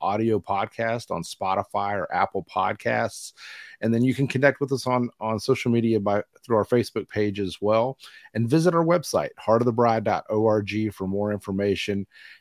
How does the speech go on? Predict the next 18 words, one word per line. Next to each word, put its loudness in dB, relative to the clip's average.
And -2
we 6
look 4
forward 2
to, 0
to -6
having 0
you 2
join 4
us -2
next -2
week -2
as -6
we -2
hear 0
a -4
personal -2
story 2